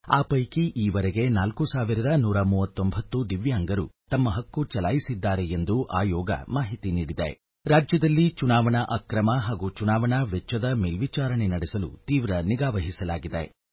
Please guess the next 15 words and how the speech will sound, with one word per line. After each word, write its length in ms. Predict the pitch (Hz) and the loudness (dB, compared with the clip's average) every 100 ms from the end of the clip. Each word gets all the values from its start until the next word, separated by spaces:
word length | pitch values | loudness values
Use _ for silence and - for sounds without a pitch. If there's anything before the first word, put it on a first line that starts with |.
| - | -4
ಕ್ಷಿಪ್ರ 340 | - 147 - 143 | -2 -2 -2 -2
ಪಡೆಗಳು, 460 | - 113 110 117 147 | 0 0 0 0 0
ಸ್ಥಿರ 300 | - - 113 | -2 -2 -2
ಕಣ್ಗಾವಲು 640 | 107 101 107 131 123 104 95 | 0 0 0 2 0 0 -2
ತಂಡಗಳು 540 | - 98 95 95 98 156 - _ - | 0 0 0 0 2 0 -4 _ -6
ಮತ್ತು 240 | 120 - 113 | -6 -4 -6
ಪೊಲೀಸ್ 400 | - 123 160 - - | -2 0 0 -2 -4
ಅಧಿಕಾರಿಗಳು 720 | 98 127 - 113 87 107 92 - | -2 -4 -2 -2 -2 -2 -2 -4
ಇದುವರೆಗೆ 500 | 107 120 107 104 95 147 165 - | -2 2 4 2 4 2 0 -2
ನಾನಾ 300 | 123 131 151 160 | 2 4 6 4
ಪ್ರಕರಣಗಳಿಗೆ 680 | - 120 123 123 110 107 101 95 | 2 -2 0 0 0 0 0 0
ಸಂಬಂಧಿಸಿದಂತೆ 1000 | 98 95 98 90 101 - 95 90 85 104 156 _ - | 0 2 2 0 -4 -4 -2 -2 0 0 -2 _ -4
ಸಾವಿರದ 420 | 151 139 135 147 151 - | 0 2 2 2 0 0
ಏಳ್ನೂರ 400 | 101 127 135 135 139 147 | 0 2 2 2 0 -2
ಏಳು 280 | 98 101 101 | -2 0 0